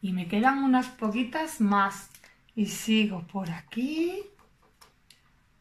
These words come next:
por aquí. ¡Guau, qué bonita! Y me queda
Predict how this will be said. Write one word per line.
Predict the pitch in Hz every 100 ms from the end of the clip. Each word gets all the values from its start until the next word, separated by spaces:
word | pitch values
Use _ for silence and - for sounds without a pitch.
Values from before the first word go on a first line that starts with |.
| -
por | 185 170
aquí. | 170 - 214 262 330 381 453 -
¡Guau, | 165 147 202 254 254
qué | 233
bonita! | 214 254 233 233 - - 247 190 170 - _ - _ -
Y |
me | 262 233
queda | 254 285 320